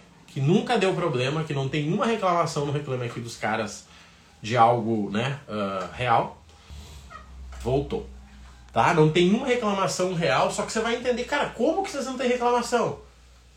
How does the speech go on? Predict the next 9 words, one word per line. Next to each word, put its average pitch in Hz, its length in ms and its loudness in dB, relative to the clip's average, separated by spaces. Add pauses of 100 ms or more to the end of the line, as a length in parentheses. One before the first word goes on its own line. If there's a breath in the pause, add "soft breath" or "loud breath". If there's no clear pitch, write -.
(180)
Ele 240 120 -4
vende 190 220 -2
pra 202 120 -6
empresa, 202 480 -2
gente. 131 360 -8 (1600)
Ele 170 220 -2
vende 151 340 0
pra 180 160 -6
empresa. 190 540 -6